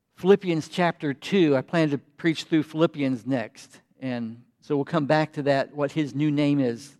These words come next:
later. But, you know, so, putting someone's name on someone or something also indicates ownership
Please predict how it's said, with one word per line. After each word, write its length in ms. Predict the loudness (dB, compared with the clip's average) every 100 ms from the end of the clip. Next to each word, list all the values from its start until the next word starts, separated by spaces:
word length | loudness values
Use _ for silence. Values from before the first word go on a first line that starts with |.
| _
later. 400 | -4 -2 -2 -8 -14 _ _ _ _ _ _ _ _ _ _ _ _ _ _
But, 260 | 4 4 0 _ _ _ _ _
you 160 | 2
know, 60 | 2
so, 240 | 4 4
putting 340 | 4 2 2 4
someone's 380 | 4 2 2 -2
name 560 | 0 4 6 6 4
on 400 | 2 2 4 2
someone 680 | -2 2 4 4 4 4 4
or 160 | 0 -2
something 580 | 2 2 2 -2 -2 2
also 420 | 4 4 6 4
indicates 800 | 4 0 0 -2 0 0 0 -10 -20 -20 _ _ _ _ _ _ _ _ _ _ 4
ownership 640 | 6 6 4 -2 -6 -8